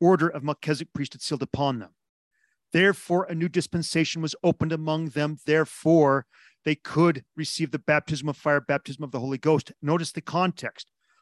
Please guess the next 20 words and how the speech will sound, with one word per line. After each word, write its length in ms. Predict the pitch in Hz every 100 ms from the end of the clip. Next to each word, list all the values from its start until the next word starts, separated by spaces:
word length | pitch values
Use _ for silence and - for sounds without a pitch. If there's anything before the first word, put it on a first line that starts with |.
| -
of 140 | 147
their 160 | 156 214
receiving 460 | 254 - 185 147 147
the 60 |
baptism 440 | 135 147 - 139 147
of 80 |
fire, 220 | - 143 131
baptism 320 | 143 - 156
of 20 |
the 40 |
Holy 80 | 139
Ghost. 240 | 135 143 -
It 120 | 196
was 140 | 185 151
going 420 | 160 180 180 208
out 240 | 185 165 170 _ _
and 300 | 175 160 151
ministering 520 | 143 160 151 - 156 151
to 100 |
the 120 | -